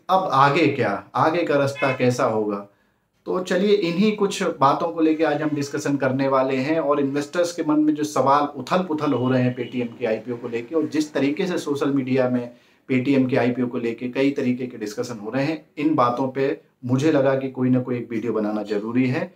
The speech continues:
तो आज अब हम Paytm के आईपीओ को लेके बात करते हैं। सबसे पहले हम discussion करेंगे कि ऐसे investors जिनको Paytm के shares का allotment हो चुका है और वो उस share में फंसे हुए हैं, उन्हें अब आगे का रास्ता क्या है, उन्हें क्या करना चाहिए।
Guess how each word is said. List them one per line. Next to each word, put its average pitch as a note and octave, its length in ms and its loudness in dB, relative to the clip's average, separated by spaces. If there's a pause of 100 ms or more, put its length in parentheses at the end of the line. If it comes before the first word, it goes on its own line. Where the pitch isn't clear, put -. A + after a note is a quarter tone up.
(340)
तो D3 200 -4
आज D3+ 240 2
अब C#3+ 100 2
हम C#3 160 2
Paytm C3 480 0
के B2+ 60 -2
आईपीओ A2+ 300 -2
को A#2 120 -10
लेके A2 220 -6
बात G#2 280 -6
करते A2+ 300 -8
हैं। E3 260 -4 (400)
सबसे F#3 400 -2
पहले E3+ 260 2
हम D#3+ 120 2
discussion D3 420 0
करेंगे C#3 560 -2 (300)
कि E3 140 -4 (100)
ऐसे E3 340 0
investors D3+ 720 0
जिनको D3 340 0 (140)
Paytm E3 420 0
के D#3+ 100 0
shares C#3+ 320 -2
का D3 120 -2
allotment B2+ 520 2 (120)
हो D3+ 80 4
चुका D3+ 340 2
है D#3 160 2
और D3 140 2
वो C#3 180 -2
उस E3 460 -10
share C#3+ 320 0
में D3 60 -6
फंसे D3+ 300 -2
हुए C#3+ 260 2
हैं, D3 180 -2
उन्हें C3 260 2
अब B2+ 120 0
आगे A2+ 380 0
का B2 160 -2
रास्ता A2+ 400 -4 (160)
क्या C#3+ 220 2
है, G#2 320 -2
उन्हें B2+ 340 -4
क्या D3+ 180 2
करना A2 360 -2
चाहिए। G2+ 420 -12